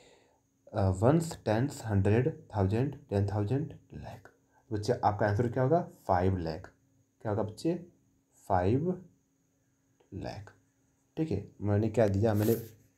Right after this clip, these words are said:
छः ज़ीरो दिया हुआ है, छः ज़ीरो नहीं बच्चे, फ़ाइव ज़ीरो आएगा, ठीक है।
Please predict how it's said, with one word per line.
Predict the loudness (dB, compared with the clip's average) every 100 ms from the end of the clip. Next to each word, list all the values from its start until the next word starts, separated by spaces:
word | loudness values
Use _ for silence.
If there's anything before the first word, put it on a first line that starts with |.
| _ _ _ -4
छः | 0 2
ज़ीरो | 4
दिया | 4 4 2
हुआ | 0
है, | -4 -10 _ _ _ _ _ _
छः | 0 2
ज़ीरो | 2 2
नहीं | 2
बच्चे, | 2 2 2
फ़ाइव | 0 -10 -8 -6
ज़ीरो | -4 -2
आएगा, | -4 -6 -8
ठीक | -6 -4
है। | -4